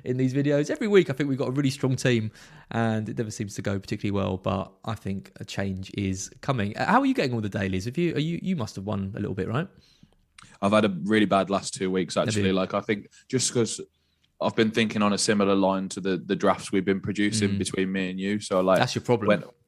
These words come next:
Speaker 1: I'm
Speaker 2: when
Speaker 1: involved
Speaker 2: yours
Speaker 1: now.
Speaker 2: go bad, mine go bad, basically, yeah. And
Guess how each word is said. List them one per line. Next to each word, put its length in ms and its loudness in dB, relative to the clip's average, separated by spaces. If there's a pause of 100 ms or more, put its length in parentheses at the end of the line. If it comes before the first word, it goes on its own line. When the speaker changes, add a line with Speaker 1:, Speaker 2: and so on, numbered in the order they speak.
Speaker 1:
I'm 200 0
Speaker 2:
when 140 4
Speaker 1:
involved 140 4
Speaker 2:
yours 160 6
Speaker 1:
now. 40 -2
Speaker 2:
go 200 6
bad, 280 0
mine 240 0
go 200 2
bad, 240 0
basically, 560 -4
yeah. 240 0
And 160 -6